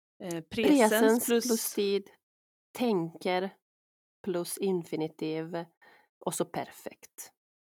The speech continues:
Speaker 1: Just det, perfekt.
Speaker 2: Mm.
Speaker 1: Ja, men
Speaker 2: Och
Speaker 1: jättebra.
Speaker 2: här, liksom, när man använder perfekt så är det en bisats, där ska man vara lite försiktigt med ordföljd.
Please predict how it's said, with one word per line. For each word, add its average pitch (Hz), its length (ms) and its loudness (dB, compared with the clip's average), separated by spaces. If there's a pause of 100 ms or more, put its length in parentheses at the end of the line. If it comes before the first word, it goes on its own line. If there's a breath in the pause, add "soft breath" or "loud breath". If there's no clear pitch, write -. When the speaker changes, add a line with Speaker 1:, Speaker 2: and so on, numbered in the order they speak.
Speaker 1:
Just 156 440 -14
det, - 120 -20 (120)
perfekt. - 640 -16 (520)
Speaker 2:
Mm. 170 160 -4 (680)
Speaker 1:
Ja, 285 60 -8
men 277 40 -4 (200)
Speaker 2:
Och 208 160 6
Speaker 1:
jättebra. - 200 0
Speaker 2:
här, 190 260 4
liksom, 175 320 -4
när 180 140 4
man 180 160 4
använder 160 480 2
perfekt 208 720 -6
så 151 360 -4
är 151 380 -8
det 143 200 -8
en 151 140 -4
bisats, 160 640 -8
där - 160 -4
ska - 160 -12
man - 140 -8
vara - 240 -8
lite - 200 -14
försiktigt - 540 -16
med - 140 -10
ordföljd. 156 840 -10